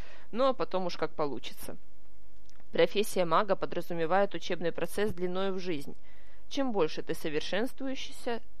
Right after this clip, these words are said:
тем могущественнее становишься ты сам, а вместе с тобой твои заклинания. Со временем ты можешь накапливать в своем теле больше магической энергии,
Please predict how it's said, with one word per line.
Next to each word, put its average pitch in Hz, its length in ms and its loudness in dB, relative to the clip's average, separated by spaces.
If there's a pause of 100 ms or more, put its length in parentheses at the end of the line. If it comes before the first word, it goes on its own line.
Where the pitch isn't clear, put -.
тем 240 200 2
могущественнее 208 760 0
становишься 185 580 0
ты 175 140 0
сам, - 320 0 (560)
а 170 80 8
вместе 165 360 0
с - 60 -2
тобой 165 400 0
твои 147 260 2
заклинания. 139 720 0 (640)
Со - 180 2
временем 208 460 2
ты 175 140 0
можешь 175 240 2
накапливать 185 560 0
в - 40 0
своем 175 220 0
теле 220 300 2
больше 202 340 0
магической 160 560 0
энергии, 151 500 0